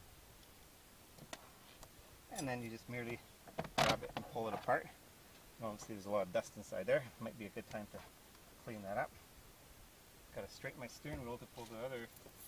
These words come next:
the top shroud off, 'cause it's just kinda blocking it. By the way, at this point, straighten your steering wheel so it's going straight,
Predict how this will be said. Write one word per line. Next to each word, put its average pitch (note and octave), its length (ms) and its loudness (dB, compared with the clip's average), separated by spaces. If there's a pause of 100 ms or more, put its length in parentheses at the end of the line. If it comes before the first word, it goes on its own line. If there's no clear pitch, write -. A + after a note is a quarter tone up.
(160)
the A2 140 -12
top D3+ 100 -4 (120)
shroud G2+ 180 -2
off, A#2+ 160 0 (720)
'cause - 140 -14
it's - 180 -16
just - 140 -12
kinda - 200 -4 (960)
blocking G2 360 -2
it. - 100 -8 (400)
By D#3+ 80 8
the F3 80 8
way, F3+ 160 6
at - 80 0
this E3 240 0
point, - 160 2 (720)
straighten F3+ 320 0
your D3 60 2
steering C3+ 320 2
wheel B2+ 120 6
so - 180 0
it's - 220 -4 (440)
going B2 240 2
straight, D3+ 420 2